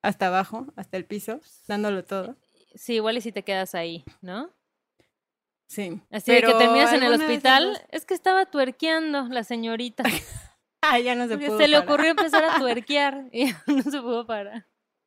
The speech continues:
Speaker 1: Pero sí, yo creo que algo más artístico. O sea, como que no me gustaría así de, "Quiero tomar clases de hojas de cálculo de Excel". <laughs> Así.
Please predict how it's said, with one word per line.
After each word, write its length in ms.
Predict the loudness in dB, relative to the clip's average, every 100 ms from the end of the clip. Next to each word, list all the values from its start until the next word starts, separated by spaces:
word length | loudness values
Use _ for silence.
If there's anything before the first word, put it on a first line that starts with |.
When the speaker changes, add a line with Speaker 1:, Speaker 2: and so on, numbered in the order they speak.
| _ _ -16 _ 2 4 4 0 -4 -6 -2
Speaker 1:
Pero 200 | 0 2
sí, 220 | 2 4
yo 140 | 2
creo 140 | 0 0
que 80 | 2
algo 260 | 2 2
más 220 | 2 2
artístico. 600 | 0 -2 -4 -8 -8 -8 -10
O 260 | -10 _ -8
sea, 140 | -6
como 220 | -6 -4
que 100 | -4
no 140 | -2 -2
me 120 | -2
gustaría 360 | -2 -2 -2
así 180 | -4 -4
de, 160 | -6 -8
"Quiero 180 | -8 -6
tomar 260 | -6 -6 -8
clases 380 | -8 -6 -6
de 200 | -6 -8 -8
hojas 260 | -8 -6 -4
de 100 | -4
cálculo 400 | -2 -2 -2 -4
de 80 | -4
Excel". 380 | -6 -8 -8 -10 _
<laughs> 80 |
Así. 260 | -8 0